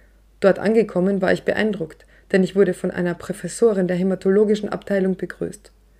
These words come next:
Und das war nicht gut, sonst wäre es ein Arzt und keine Professorin gewesen.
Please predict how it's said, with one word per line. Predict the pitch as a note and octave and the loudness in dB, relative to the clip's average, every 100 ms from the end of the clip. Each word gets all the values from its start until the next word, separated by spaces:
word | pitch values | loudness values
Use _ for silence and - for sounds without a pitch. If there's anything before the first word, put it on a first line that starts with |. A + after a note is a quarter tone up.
| _ - | _ -14
Und | F#3 | -2
das | G3 G3+ | -2 2
war | G#3 | 2
nicht | G#3+ G#3+ | 2 -2
gut, | - F3+ - _ _ | -2 -2 -2 _ _
sonst | - G3 - | -10 -8 0
wäre | F#3+ F3+ | 2 2
es | F3 | 2
ein | F3 | -2
Arzt | G3 G3+ - | -2 -4 -4
und | F3+ | -6
keine | - F3+ | -2 -4
Professorin | - E3+ F3+ - G#3 F#3 | -4 -8 -8 -2 0 0
gewesen. | F3+ E3 F3 - | -2 -4 -8 -10